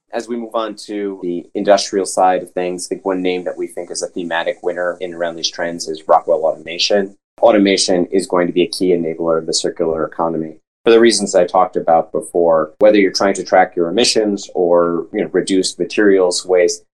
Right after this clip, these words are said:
it's incredibly important to have visibility in your manufacturing operations and into your supply chain. And Rockwell has, I think, done a terrific job of evolving its offerings with a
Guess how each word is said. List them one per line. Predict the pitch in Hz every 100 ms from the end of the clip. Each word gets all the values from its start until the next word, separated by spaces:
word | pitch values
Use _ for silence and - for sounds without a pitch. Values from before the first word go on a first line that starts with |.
| -
it's | 113
incredibly | 113 - - 113
important | 90 - 85
to | 85
have | 87 101 95 90
visibility | - 98 104 101 85 87 92 95 98
in | 87
your | 82
manufacturing | 82 87 87 90 90 - 92 87
operations | 85 90 87 85 90 85
and | 87
into | 82 82
your | 82 78
supply | - 82 90 82 -
chain. | - 82 - _ -
And | 101
Rockwell | 95 104 - 110 104
has, | 95 90 87 - -
I | -
think, | 92 90
done | 90
a | 87 -
terrific | 87 98 90 -
job | 92 85 82 80
of | - 87 85 -
evolving | - 90 90 90
its | 82
offerings | - 87 - 92 90 87
with |
a | 82